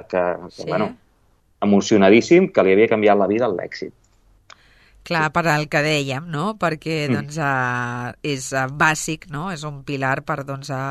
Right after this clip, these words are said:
Speaker 2: el seu desenvolupament, per al seu dia a dia. Eh,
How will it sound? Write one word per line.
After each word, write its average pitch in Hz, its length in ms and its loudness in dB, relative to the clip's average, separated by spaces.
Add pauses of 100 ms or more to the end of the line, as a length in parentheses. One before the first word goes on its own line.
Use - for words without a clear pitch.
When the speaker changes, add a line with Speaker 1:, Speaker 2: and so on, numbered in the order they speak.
(200)
Speaker 2:
el 139 100 -8
seu - 240 -4
desenvolupament, 147 840 -4
per 139 160 -8
al 139 120 -8
seu 147 180 -8
dia 147 240 -2
a 135 60 0
dia. 156 320 0 (400)
Eh, 160 440 6